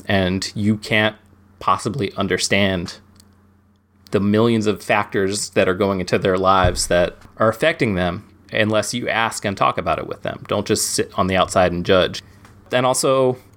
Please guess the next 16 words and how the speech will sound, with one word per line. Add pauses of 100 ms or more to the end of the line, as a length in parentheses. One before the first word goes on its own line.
(120)
this
is
also
a,
a, (140)
another (580)
thing
is,
you
know,
if
you
are
experiencing
mental
illness